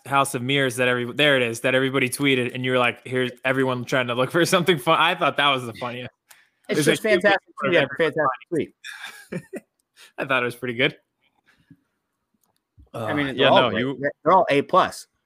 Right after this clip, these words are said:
Speaker 2: The Nick Merckx video, that was awesome as well. I mean, I was hitting home runs last night, just dinger after dinger.
Speaker 3: Boom.
Speaker 1: Which is great to do during the Super Bowl, just not when your team's playing. I need to be
Speaker 3: Yeah,
Speaker 1: focused.
Speaker 3: oh, yeah.
Speaker 1: I need to coach
Speaker 3: If
Speaker 1: up the team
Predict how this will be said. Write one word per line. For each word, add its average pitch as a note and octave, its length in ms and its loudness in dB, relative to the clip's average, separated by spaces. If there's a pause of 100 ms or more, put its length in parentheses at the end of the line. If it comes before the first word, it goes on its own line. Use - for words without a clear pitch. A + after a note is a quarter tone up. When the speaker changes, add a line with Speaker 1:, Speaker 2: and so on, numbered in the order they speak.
(140)
Speaker 2:
The C3 120 -2
Nick E3 240 2
Merckx D#3 380 2
video, F#3+ 500 2
that F#3+ 160 2
was D3+ 120 -2
awesome D#3 440 -2
as C#3 100 -10
well. D#3 100 -10
I G3+ 100 -6
mean, G#3 360 -10 (220)
I F#3+ 80 2
was F#3+ 100 0
hitting F3 160 -2
home C3+ 180 -4
runs G#2 240 -4
last E2+ 220 -8
night, F#2 160 -12
just A#2+ 160 -10
dinger C3 260 -4
after G2+ 220 -4
dinger. E2 320 -10 (720)
Speaker 3:
Boom. G#2 320 -6
Speaker 1:
Which G3 180 2
is D#3 80 -2
great F#3+ 240 2
to F#3+ 80 -6
do F3+ 180 4
during D#3+ 200 2
the D3 60 -2
Super C#3 300 0
Bowl, B2+ 180 0
just B2+ 220 -8
not C3 280 0
when C3 140 -4
your A#2+ 140 -6
team's A#2 260 -10
playing. A2+ 300 -10
I A#2 80 -10
need B2+ 160 -8
to B2 60 -8
be A2+ 80 -12
Speaker 3:
Yeah, - 80 -14
Speaker 1:
focused. D3 480 2
Speaker 3:
oh, G2 160 2
yeah. F2+ 180 -4
Speaker 1:
I - 240 -18
need C3 120 -2
to A#2+ 60 -8
coach D3+ 360 0
Speaker 3:
If D#3+ 40 4
Speaker 1:
up C#3+ 60 -4
the - 300 -2
team A3+ 300 2